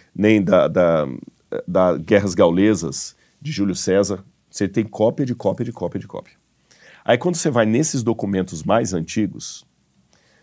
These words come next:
por exemplo, das Guerras Gaulesas de Júlio César, tem uma meia dúzia de cópias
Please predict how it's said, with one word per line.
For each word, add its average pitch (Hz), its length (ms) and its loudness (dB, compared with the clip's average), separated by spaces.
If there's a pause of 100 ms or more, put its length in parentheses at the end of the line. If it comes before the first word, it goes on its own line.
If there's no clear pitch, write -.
(400)
por 120 140 4
exemplo, 80 540 -2 (220)
das 92 240 -2
Guerras 98 320 0
Gaulesas 92 500 0
de 147 60 -10
Júlio 87 160 -4
César, 90 480 -2 (280)
tem 110 100 0
uma 101 100 4
meia 113 240 2
dúzia 101 260 -2
de 80 100 -8
cópias 101 680 -2